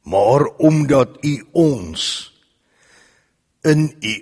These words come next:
uitverkiesing begenadig het. Dink tog daaraan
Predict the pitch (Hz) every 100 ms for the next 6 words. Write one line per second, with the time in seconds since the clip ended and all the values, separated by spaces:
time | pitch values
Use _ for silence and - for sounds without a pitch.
0 | - 160 151 - - 135 120 120 110 -
1 | 101 87 67 - _ _ _ _ _ _
2 | _ _ _ _ _ _ _ _ _ _
3 | 98 104 - 123 104 92 87 92 95 98
4 | - 95 90 - _ - - _ _ _
5 | _ _ _ _ _ _ _ _ _ _
6 | _ _ _ _ _ _ _ _ _ _
7 | _ _ _ _ _ - 131 165 180 -
8 | 165 - 92 104 101 98 95 - 95 82
9 | 65